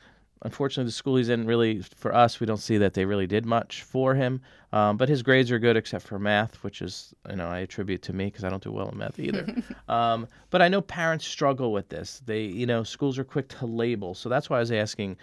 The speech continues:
Speaker 1: you know, what should you look for as a parent to notice that, uh, at home, uh, between anxiety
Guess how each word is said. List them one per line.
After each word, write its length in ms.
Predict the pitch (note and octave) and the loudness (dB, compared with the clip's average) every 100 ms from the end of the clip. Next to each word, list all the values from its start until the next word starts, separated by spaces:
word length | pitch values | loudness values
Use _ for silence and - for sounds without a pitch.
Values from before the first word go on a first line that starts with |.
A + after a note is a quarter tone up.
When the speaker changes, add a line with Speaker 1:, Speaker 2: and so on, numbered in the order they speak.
| - - | -20 -14
Speaker 1:
you 60 | - | -2
know, 100 | G#2+ | -2
what 300 | A2 C#3+ - | 2 0 0
should 260 | - C#3 A#2+ | -4 -2 0
you 120 | A#2 | 0
look 200 | G#2+ G2+ | 0 -4
for 220 | G2+ F#2 | -4 -4
as 100 | F2+ | -4
a 60 | F2+ | -8
parent 480 | - F#2+ F2 E2+ - - _ | -6 -4 -2 -4 -10 -20 _
to 120 | - G#2 | -6 -2
notice 480 | G2 F#2+ F2+ F2+ - | 0 2 0 -4 -4
that, 300 | D2 C2+ - | -2 -2 -4
uh, 180 | F#2+ F2+ | -4 -4
at 120 | G2 G2+ | -2 -4
home, 440 | A2 G#2 G2 F#2+ _ _ - | -2 -2 -2 -4 _ _ -8
uh, 120 | G2 | -6
between 360 | F#2 - G#2+ G2 | -6 -6 -4 -4
anxiety 800 | F#2+ G2 G2+ F#2+ G2 F#2+ F#2 | -4 -4 0 0 0 -2 -4